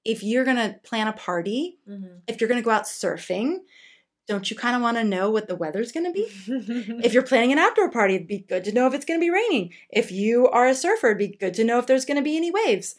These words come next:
Speaker 1: It's the same with the current or the tides of the universe.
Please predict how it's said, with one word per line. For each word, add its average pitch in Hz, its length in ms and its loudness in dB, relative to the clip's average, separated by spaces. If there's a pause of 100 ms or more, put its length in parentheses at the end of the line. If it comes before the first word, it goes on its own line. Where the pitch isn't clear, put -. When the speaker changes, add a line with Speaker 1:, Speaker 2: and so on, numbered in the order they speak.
(340)
Speaker 1:
It's 254 200 0
the 269 80 -2
same 285 540 0
with 208 300 -2
the 190 100 -2
current 214 720 -2
or 196 80 -2
the 185 100 -2
tides 180 720 -2 (320)
of 185 160 -2
the 185 80 -4
universe. - 600 -4